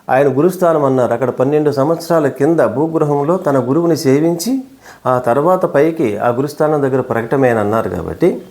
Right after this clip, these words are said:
మనకి గురువు సద్గురు సాయినాథుడు కాబట్టి ఆ గురుస్థానం చుట్టూరు ప్రదక్షిణం చేస్తూ ఉంటాం. ఆ వేప చెట్టు నుంచి వచ్చిన ద్రాలినటువంటి ఆకులు గురుప్రసాదంగా మనం దొరికితే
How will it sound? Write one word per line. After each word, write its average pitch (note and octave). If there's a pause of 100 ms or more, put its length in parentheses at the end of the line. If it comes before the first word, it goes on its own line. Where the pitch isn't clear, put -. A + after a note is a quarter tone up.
(580)
మనకి C3+
గురువు D#3+
సద్గురు C#3
సాయినాథుడు A2+
కాబట్టి F2+ (240)
ఆ G2+
గురుస్థానం D3+
చుట్టూరు B2+
ప్రదక్షిణం E3 (100)
చేస్తూ G#2+
ఉంటాం. E2 (480)
ఆ A2
వేప D#3
చెట్టు D3+
నుంచి C#3
వచ్చిన B2+
ద్రాలినటువంటి C3+
ఆకులు A2 (340)
గురుప్రసాదంగా C#3
మనం A#2+
దొరికితే B2+